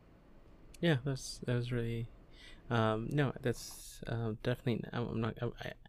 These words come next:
I don't, it's not, like, bucket list, you know, that's, like, a weird concept in my head, <laughs> uh,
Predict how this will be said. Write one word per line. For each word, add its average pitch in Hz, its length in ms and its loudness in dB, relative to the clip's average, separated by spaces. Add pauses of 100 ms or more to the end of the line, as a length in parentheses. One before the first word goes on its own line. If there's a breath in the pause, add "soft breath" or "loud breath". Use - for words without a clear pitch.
(420 loud breath)
I 113 100 8
don't, 110 420 6 (1300)
it's - 80 -10
not, 120 160 4
like, 104 160 4 (120)
bucket 101 320 2
list, 123 360 -2
you 104 60 2
know, 98 100 2
that's, - 180 -4
like, - 180 -10
a - 400 -12
weird 104 480 0
concept 107 460 0
in 104 100 0
my 104 140 0
head, 107 260 4 (240 loud breath)
<laughs> - 240 -8
uh, 107 800 0